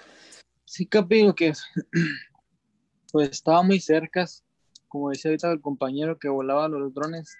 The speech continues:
dice que tenía que esperar entre cinco a diez minutos. Yo creo que iba muy, muy pegado a, al otro avión grande. Y pues, por las reacciones llevaba poca velocidad, poca altura,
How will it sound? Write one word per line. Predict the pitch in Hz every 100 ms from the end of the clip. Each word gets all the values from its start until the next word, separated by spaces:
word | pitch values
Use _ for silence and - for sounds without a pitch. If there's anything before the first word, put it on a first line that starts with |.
| _ -
dice | 127 143
que | 151
tenía | 135 131 135
que | 151
esperar | - 151 147 151
entre | 156 143 131
cinco | - - 147 147 151
a |
diez | 151
minutos. | 151 147 156 165 151 _ _ _ _ _ _ - _ _ _ _ - _ _ -
Yo | 127
creo | 143 156
que |
iba | 160
muy, | 165 165 170 170 170 170 170 156 _ -
muy | 156 165
pegado | - 165 139 151 170 165
a, | 147 135 123 _ _ _ _ _ _ _ -
al | 127
otro | 135 147
avión | 147 151
grande. | 147 143 160 170 - _ _ _ _ _ _ _ _ -
Y | 190
pues, | 180 160 143 - _ _ _ _ _ _ _ _ _ _ -
por | 160
las | 151 139
reacciones | 135 - 151 160
llevaba | 143 135 135 139
poca | 135 143 127 143
velocidad, | 131 123 110 123 143 147 139
poca | 131 127
altura, | 120 - 147 156